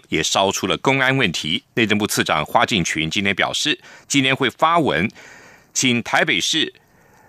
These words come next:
把此案移送检调侦查，以防止可能有人脱产等问题。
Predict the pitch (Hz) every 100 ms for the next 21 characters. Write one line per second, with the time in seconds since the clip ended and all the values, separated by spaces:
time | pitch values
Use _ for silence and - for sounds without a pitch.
0 | _ _ 113 117 - - 87 110 143 120
1 | 95 135 170 202 123 - 104 69 67 113
2 | 87 - 185 190 - 87 110 _ _ _
3 | _ 107 110 - 131 196 92 71 - 104
4 | 98 165 90 69 80 - 170 - 78 90
5 | 67 98 90 - 80 -